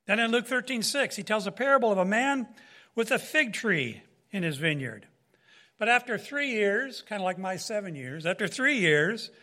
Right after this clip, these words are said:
finding no fruit on his fig tree, he says, "Cut it down."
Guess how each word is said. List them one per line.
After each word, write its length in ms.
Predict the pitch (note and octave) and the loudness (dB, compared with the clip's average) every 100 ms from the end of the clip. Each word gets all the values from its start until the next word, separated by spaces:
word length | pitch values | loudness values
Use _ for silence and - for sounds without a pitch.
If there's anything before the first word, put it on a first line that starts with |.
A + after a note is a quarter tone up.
| - - | -20 -2
finding 400 | G3 A3 G#3+ G3+ | 2 2 2 6
no 180 | A#3+ | 6
fruit 420 | A#3 - C#4 D4+ G#3+ | 4 4 6 6 2
on 100 | F3+ | 0
his 160 | E3 - | 0 -2
fig 240 | G3 C#3+ | -6 -4
tree, 200 | G3+ G#3 | -6 -4
he 60 | F#3 | -2
says, 360 | A3+ G3 - - - _ _ | 2 2 0 -10 -20 _ _
"Cut 180 | - B3+ | 2 4
it 140 | A3+ | 6
down." 400 | F3+ E3 D3 A#2+ | 6 4 4 -4